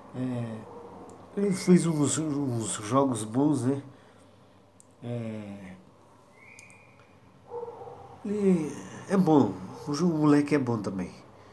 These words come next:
O moleque é bom. Tem que dar uma chance pra ele, é, ficar no, continuar no São Paulo, sim. Tem que continuar.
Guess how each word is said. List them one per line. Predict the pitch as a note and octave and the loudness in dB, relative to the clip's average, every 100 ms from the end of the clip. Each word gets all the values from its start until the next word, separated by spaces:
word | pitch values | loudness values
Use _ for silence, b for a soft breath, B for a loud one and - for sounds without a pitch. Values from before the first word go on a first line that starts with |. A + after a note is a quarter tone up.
| B B B - | B B B -12
O | B2 | -4
moleque | C3 C3+ | -4 -2
é | C3+ | -2
bom. | A2 G2 | -4 -8
Tem | F#2 B2+ | -6 0
que | C#3 | 2
dar | C#3 | 4
uma | C3+ B2 | 6 4
chance | - B2 A2+ A#2+ | 2 0 0 -4
pra | - A2+ | -4 -2
ele, | G#2+ G#2 F#2+ B B B B B B - | -2 -4 -8 B B B B B B -18
é, | G2+ G2+ F#2+ F#2 F2 | -12 -8 -6 -6 -8
ficar | - A#2+ A2 G#2+ | -6 -6 -6 -8
no, | G#2 G2+ F#2+ F2 E2 - - - - - - | -6 -6 -6 -8 -10 -16 -20 -20 -20 -20 -10
continuar | - - A2+ A2+ | -8 -6 -4 -4
no | G#2 | -4
São | - G#2+ F#2 | -4 -6 -6
Paulo, | G#2+ G2+ | -8 -8
sim. | - - B2+ C3 B B B B B - | -8 -2 -2 -2 B B B B B -12
Tem | A2 | -8
que | A2+ | -8
continuar. | - - G#2+ - G#2 G#2 A#2+ B2+ | -8 -8 -8 -8 -8 -2 0 0